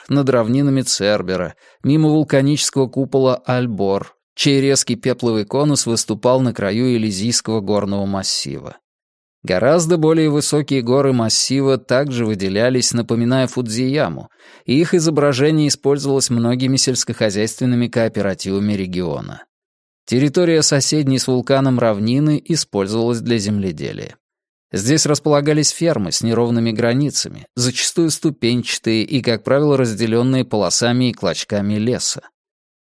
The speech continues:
На верхних участках равнины росли молодые незрелые фруктовые деревья, и каждое стояло в горшке.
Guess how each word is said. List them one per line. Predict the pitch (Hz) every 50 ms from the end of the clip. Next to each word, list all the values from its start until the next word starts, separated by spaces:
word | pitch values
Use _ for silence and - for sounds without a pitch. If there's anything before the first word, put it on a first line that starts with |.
| _ _ _ -
На | 104 117
верхних | 123 143 190 196 180 - 180 - -
участках | 165 - - 175 160 156 - - - 160 - -
равнины | 139 139 135 131 139 147 160 170 170 165 151
росли | 143 135 127 - - 147 156
молодые | 156 147 139 135 131 120 139 143 151 156
незрелые | 151 151 139 120 117 120 120 131 143 151 143
фруктовые | - 151 160 156 - - 127 127 131 143 143
деревья, | 139 147 147 131 113 107 107 104 104 101 92 - - - - - - _
и | - 90
каждое | - - - 101 107 131 139 139 151 156 147
стояло | 139 - - 107 92 82 73 76 87 95 107
в | 104
горшке. | 95 104 101 90 - - - - - - - -